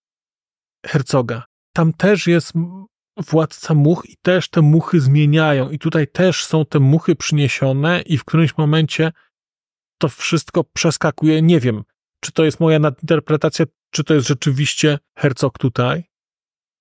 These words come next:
Też przyznam, nie wiem, czy jakąś formą nie nawiązuje do tej książki także Kobold Radki Denemarkowej. Bo mamy tutaj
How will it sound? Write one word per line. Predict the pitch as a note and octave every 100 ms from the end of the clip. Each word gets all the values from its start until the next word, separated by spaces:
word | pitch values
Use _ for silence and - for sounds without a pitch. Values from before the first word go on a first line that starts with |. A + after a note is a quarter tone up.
| _ _ _ _ -
Też | F#3
przyznam, | - G#3+ F3+ E3+
nie | E3+
wiem, | F#3+ E3
czy | - E3
jakąś | F#3 C#3+ C#3+ F3+ - - E3 D#3 -
formą | - E3 E3+ E3+ E3+ D#3+ E3 _ _ _ _
nie | D3+ D3+
nawiązuje | E3 E3 D3 D#3+ C3+ D#3+ G3+ D3
do | C3+
tej | D3 C#3+
książki | - D#3 F3 - - D#3+
także | - D#3 E3 C#3+ C3+ B2+ D3 D#3+ D#3+ - _ _ _ _ _
Kobold | - D#3+ F3+ C#3 A2+
Radki | B2+ B2+ - A#2+
Denemarkowej. | C3 C3 B2 A#2 A2+ A2 G#2 G2+ - _ _ _ _ _ _ _ _ _
Bo | D3+ C#3+
mamy | D3 G3 F#3+
tutaj | - - F#3+ - C#3+ C#3 C#3 D3